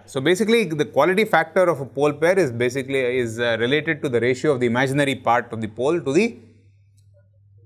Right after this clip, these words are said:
real part of the pole. Correct?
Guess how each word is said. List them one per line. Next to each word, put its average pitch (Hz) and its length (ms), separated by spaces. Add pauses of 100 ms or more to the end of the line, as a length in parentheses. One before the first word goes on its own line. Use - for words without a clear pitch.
(140)
real 156 240
part 143 260
of 147 80
the 233 240 (840)
pole. - 220 (1160)
Correct? 190 320